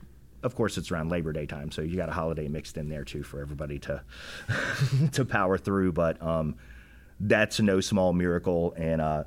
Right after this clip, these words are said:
I've, I've actually worked in, uh, for the city of Myrtle Beach, um, and Fairfield County,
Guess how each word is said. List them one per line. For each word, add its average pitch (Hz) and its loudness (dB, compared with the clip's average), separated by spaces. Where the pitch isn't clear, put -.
I've, 85 0
I've 85 -2
actually 87 0
worked 82 -2
in, 76 0
uh, 82 0
for - -6
the 80 -4
city 95 0
of 80 0
Myrtle 85 2
Beach, 82 -2
um, 76 0
and 85 0
Fairfield 82 -2
County, 82 -2